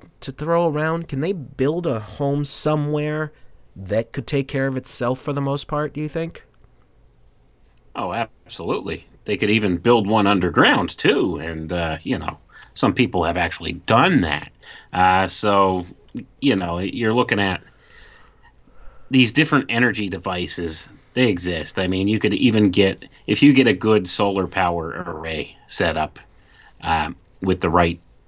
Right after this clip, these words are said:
Speaker 2: right kind of battery capacity and stuff like that, you could have a completely off-grid, um, electrical system in your home that functions just fine.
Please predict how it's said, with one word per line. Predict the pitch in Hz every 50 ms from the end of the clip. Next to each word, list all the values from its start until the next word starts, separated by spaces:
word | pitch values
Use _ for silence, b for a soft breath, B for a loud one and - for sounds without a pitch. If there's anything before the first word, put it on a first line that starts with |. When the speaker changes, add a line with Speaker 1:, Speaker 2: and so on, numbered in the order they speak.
| _ _ _ _ _ _ _ _ _ _ _ _ _ -
Speaker 2:
right | 98 101 98 95 90
kind | - 113 104 90
of | 82 80
battery | 92 90 92 90 87 85 82 76
capacity | - - - 92 85 82 - - 87 87
and | 85 80
stuff | - - 104 - -
like | 87 80 80 -
that, | - - 82 78 - B B B B B B B B B B
you | - 147 156
could | - -
have | 123 127 104 95 90 92
a |
completely | - - 98 87 - 113 113 - - 107 110 104 - -
off-grid, | 98 92 90 90 - - - - 90 90 85 82 82 82 80 - - - - _ _ _ _ _ _ _ _ -
um, | 90 85 80 80 80 87 - _ _ _ _ _ - -
electrical | 101 104 113 - - - - 110 90
system | - 104 - - 95 90 98
in | 95
your | 90 85 76
home | 73 101 107 98 87 90 90
that | 82 80 82 - -
functions | 101 95 92 - - 90 87 82
just | - 90 80 - -
fine. | - 85 92 90 76 -